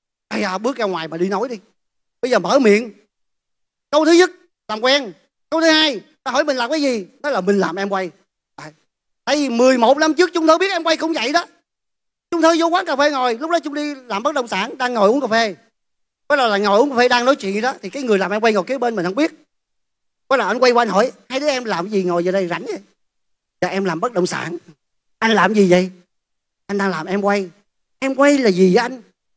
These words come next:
Chỉ cần một câu "em quay là gì" thôi, anh, bắt đầu anh móc tất cả gì có thể anh đem ra bài nói. Và, và lúc đó có hai người ngồi nghe, Trung và một người bạn nữa làm bất động sản.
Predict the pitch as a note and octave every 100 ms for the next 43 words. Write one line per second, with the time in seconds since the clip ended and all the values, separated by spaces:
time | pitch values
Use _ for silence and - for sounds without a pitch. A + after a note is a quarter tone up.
0 | _ B3+ D4 B3 A3 G#3+ D4 D4+ D4 D4
1 | C#4 C#4 C4+ A#3 G#3+ G#3 B3 B3+ A3+ G#3+
2 | E3+ A3+ D#4 F#4 G4+ - G3 C#4 C#4+ A3+
3 | D4+ G3 C4+ A#3+ A3 A3+ E3+ E3+ G3+ C4
4 | - _ _ _ _ _ _ _ _ _
5 | _ _ _ _ _ _ _ _ _ -
6 | - C3+ _ _ _ _ _ _ _ _
7 | _ _ _ _ _ _ _ _ _ _
8 | _ _ _ _ _ _ _ _ _ _
9 | _ _ - C#4 F4+ F#4 F#4 F#4+ D#4+ E4+
10 | D4+ C4 C4 C#4+ D#4 G#3+ - _ - E4+
11 | D4+ A#3 A#3 A3+ F#3 A#3 B3+ G#3 G3 B3+
12 | G#3 E3+ F#3